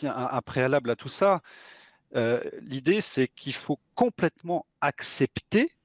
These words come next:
euh, le fait de pouvoir rentrer en tilt. C'est, c'est, c'est une condition sine qua non préalable. J'accepte pleinement, euh, l'idée que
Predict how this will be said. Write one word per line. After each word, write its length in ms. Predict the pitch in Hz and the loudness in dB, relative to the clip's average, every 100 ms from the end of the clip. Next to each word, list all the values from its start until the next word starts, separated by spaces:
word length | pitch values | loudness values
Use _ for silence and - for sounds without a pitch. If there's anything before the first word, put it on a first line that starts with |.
| _ _ _ _ | _ _ _ _
euh, 880 | 139 117 110 110 110 110 107 104 104 | 0 2 4 4 4 2 -2 -6 -8
le 160 | 101 120 | -4 -2
fait 380 | - 190 - - _ _ - | 0 -2 -4 -20 _ _ -20
de 180 | 120 123 | -6 -6
pouvoir 480 | - 165 269 170 | -6 0 4 4
rentrer 320 | 110 117 - 117 | 2 -6 -6 -8
en 100 | 107 | -8
tilt. 220 | - - | -12 -18
C'est, 180 | - - | -16 -14
c'est, 220 | - 107 | -10 -10
c'est 320 | 104 117 - - | -10 -12 -12 -14
une 120 | 101 | -16
condition 520 | - 135 131 - 190 | -4 -4 -2 -2 0
sine 260 | - 139 127 | 0 0 2
qua 140 | 147 | 2
non 180 | 160 143 - - 131 | 2 -2 -8 -18 -16
préalable. 400 | - 185 123 98 _ - | -2 2 2 0 _ -10
J'accepte 440 | 127 - - - _ | -6 -2 0 0 _
pleinement, 640 | - 175 127 107 101 175 - - - | -2 -2 -2 -2 0 0 -2 -10 -8
euh, 100 | 110 | -6
l'idée 300 | 120 135 151 | -2 2 2
que 280 | - 113 | 4 2